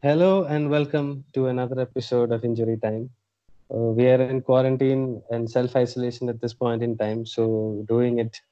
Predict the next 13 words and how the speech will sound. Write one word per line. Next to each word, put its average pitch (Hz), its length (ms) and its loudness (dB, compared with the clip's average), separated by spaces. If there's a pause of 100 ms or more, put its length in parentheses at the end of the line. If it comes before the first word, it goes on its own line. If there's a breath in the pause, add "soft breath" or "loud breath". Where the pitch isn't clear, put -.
over 117 180 2
Skype. 117 360 0 (560)
And 113 300 0
as 117 160 2
always, 135 680 0 (380)
with 123 160 -2
me, 139 100 2
Sandeep 135 400 0
Menon, 127 280 0
to 123 100 -2
give 123 260 0
details 117 500 0
is 110 220 -4